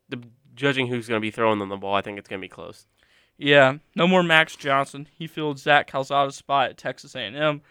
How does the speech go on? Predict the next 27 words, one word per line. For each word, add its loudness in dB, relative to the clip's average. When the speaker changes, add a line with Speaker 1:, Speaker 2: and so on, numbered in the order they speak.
Speaker 2:
I 4
just, -6
I 0
gotta 8
have 6
this -8
game 4
for -12
bragging 4
rights 0
over -10
my -12
uncles. -10
It's -20
very 0
important -6
to -18
me. -10
Speaker 1:
<laughs> -18
Speaker 2:
So -4
hopefully -8
we -6
can -10
keep -16
that -10
precedent -10
rolling. -4